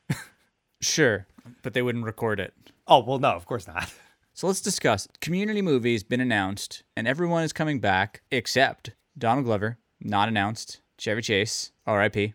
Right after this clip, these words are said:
Speaker 1: I, you know what? I, to be honest, if Donald Glover doesn't come back, I would be really disappointed in him. Like, that would make me not like him. 'Cause, like, clearly everybody's coming back. Everybody wants it. Like, why would you not do it?
Speaker 2: Variety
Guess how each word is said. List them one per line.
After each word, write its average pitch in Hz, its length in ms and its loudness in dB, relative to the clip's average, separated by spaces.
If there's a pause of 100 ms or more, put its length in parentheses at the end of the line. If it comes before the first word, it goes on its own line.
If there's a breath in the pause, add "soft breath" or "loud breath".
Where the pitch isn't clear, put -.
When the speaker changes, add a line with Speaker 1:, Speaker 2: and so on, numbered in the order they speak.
Speaker 1:
I, 254 180 10
you 196 200 0
know 302 160 6
what? 285 320 6
I, 214 200 6
to 160 120 -6
be 180 140 2
honest, 208 400 2
if 165 180 0
Donald 165 280 2
Glover 139 260 0
doesn't 113 260 -2
come 113 160 -4
back, 104 380 -2
I 120 100 2
would 131 100 0
be 135 120 0
really 117 160 2
disappointed 95 500 -8
in 87 60 -14
him. 85 260 -14
Like, 104 160 -6
that 127 80 8
would 135 100 6
make 139 140 0
me 127 80 -4
not 104 160 -2
like 95 180 -10
him. 85 220 -14 (100)
'Cause, 117 160 -4
like, 117 600 4
clearly 156 840 8
everybody's 165 480 6
coming 143 280 2
back. 104 560 2
Everybody 139 320 2
wants 113 420 2
it. 107 260 0
Like, 113 160 -6
why 127 140 8
would 123 140 0
you 127 60 -4
not 107 180 -2
do 82 160 -8
it? - 120 -18 (440)
Speaker 2:
Variety 196 840 2